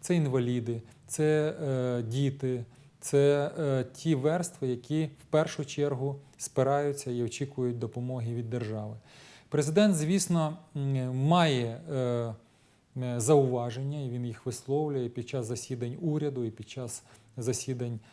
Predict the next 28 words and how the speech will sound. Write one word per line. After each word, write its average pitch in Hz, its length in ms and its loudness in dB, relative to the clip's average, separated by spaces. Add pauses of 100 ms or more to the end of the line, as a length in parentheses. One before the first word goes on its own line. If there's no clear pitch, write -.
Комітету 135 480 0
економічних 139 640 -6
реформ 123 360 -8
щодо 123 380 -6 (360)
реалізації 131 640 2
соціальних 123 560 -8
ініціатив. 120 600 -10 (340)
Але 147 200 4
головне, 160 680 2 (460)
на 135 140 0
чому 139 360 0
він 131 180 -2
акцентує 127 500 -4
увагу, 135 520 0 (600)
це 143 160 -2
на 131 120 -2
тому, 175 280 0
щоб 131 440 -4
у 143 60 -6
нас 139 360 -2
було 123 260 -2
більше 135 480 -4 (120)
коштів. 123 420 -6 (320)
Адже 120 420 -4 (360)
все - 240 -2
нові 131 460 -2
і 156 80 -4
нові 131 480 -2